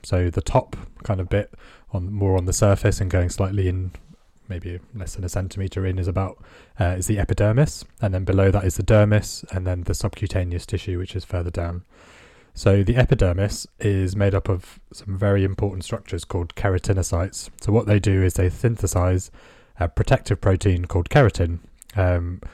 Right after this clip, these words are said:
so this kind of keratin, it helps look after that aspect of the skin all over the body. And within the basal layer, which is part of the epidermis, um, there are stem cells. So these stem cells, if you don't know, what happens is they will replicate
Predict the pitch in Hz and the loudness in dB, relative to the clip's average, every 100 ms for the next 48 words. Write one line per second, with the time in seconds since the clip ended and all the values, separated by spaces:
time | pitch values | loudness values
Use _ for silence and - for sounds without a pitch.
0 | - - - 95 98 - - - 87 - | -20 -20 -6 0 0 0 -4 -4 -4 0
1 | 92 92 92 90 85 92 - - - - | -2 0 -2 -2 -2 -4 -8 -12 -12 -4
2 | 98 - 92 - 98 87 95 - _ - | -2 0 0 2 0 0 -2 -4 _ -10
3 | - - - - 87 - 104 92 - 104 | -8 -4 -4 -2 -2 0 0 0 2 4
4 | 95 90 90 87 87 90 - - - - | 4 2 -2 -2 -2 -2 -4 -14 -20 -20
5 | - - - 95 98 104 110 110 107 101 | -20 -14 -6 -2 2 4 4 4 0 -2
6 | - 98 92 104 95 92 90 90 90 90 | 0 2 4 4 4 2 2 2 0 -2
7 | - - 101 90 95 90 - - 95 - | -4 -2 -2 -2 -2 -2 -4 -6 -6 -2
8 | 90 87 107 - - - - 98 90 92 | 0 0 0 -2 -8 -20 -4 0 0 -2
9 | 95 90 85 127 110 - 90 90 - - | -2 -2 2 2 2 0 -2 -2 -4 -10
10 | - 101 110 107 98 92 98 90 92 95 | -6 0 2 2 0 0 2 0 0 -4
11 | - 95 90 117 120 117 - - - - | -8 -8 -4 -2 0 -2 -6 -20 -20 -18
12 | - 92 98 95 90 90 87 95 87 90 | -6 -4 -2 -2 0 0 0 2 2 2
13 | 92 - - 98 98 90 - 92 90 | -2 -8 -4 -2 0 0 0 0 -2